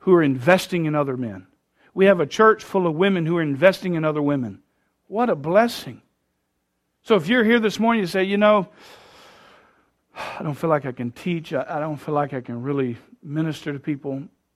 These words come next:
Get plugged in. Get plugged into one of these men for discipleship. Because I can tell you, if it wouldn't been because of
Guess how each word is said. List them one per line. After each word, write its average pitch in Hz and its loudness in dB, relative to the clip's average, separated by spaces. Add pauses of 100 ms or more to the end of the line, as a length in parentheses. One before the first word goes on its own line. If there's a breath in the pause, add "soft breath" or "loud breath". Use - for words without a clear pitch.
(100)
Get 151 -10
plugged 139 -2
in. 98 -10 (880)
Get 185 -10
plugged 196 2
into 175 0
one 160 0
of 147 -4
these 143 -6
men 143 -2
for 139 -10
discipleship. 120 -8 (1500)
Because 143 -6
I 165 2
can 175 -4
tell 175 2
you, 165 2 (1500)
if 135 -6
it 190 6
wouldn't 202 4
been 185 2
because 165 0
of 117 -6